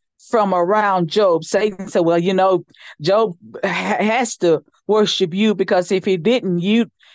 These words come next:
you'd let him fall." And, oh, you know how the enemy likes to talk big and ugly. And God did just what the enemy said he would not do. God removed that hedge and he said, "You can do anything but harm his head."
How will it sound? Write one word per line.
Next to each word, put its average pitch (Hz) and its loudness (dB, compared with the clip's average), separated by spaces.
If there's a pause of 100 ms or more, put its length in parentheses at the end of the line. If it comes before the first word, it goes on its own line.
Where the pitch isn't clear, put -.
(120)
you'd 220 0
let 196 0
him 180 -2 (100)
fall." 226 0
And, 165 -2 (480)
oh, 240 2
you 202 2
know 185 2
how 190 0
the 160 -4
enemy 196 2
likes 185 0
to 160 -6
talk 180 -2
big 180 2
and 170 0
ugly. 233 0 (600)
And 285 2
God 240 0
did 254 0
just 285 -2
what 269 0
the 285 0
enemy 302 0
said 302 2
he 320 4 (720)
would 311 0
not 330 2
do. 370 2 (400)
God 214 2
removed 208 2
that 233 0
hedge 240 2
and 208 0
he 214 0
said, 196 -4
"You 233 -2
can 208 -2 (380)
do 220 4
anything 269 2
but 202 0
harm 254 0
his 285 0
head." 180 0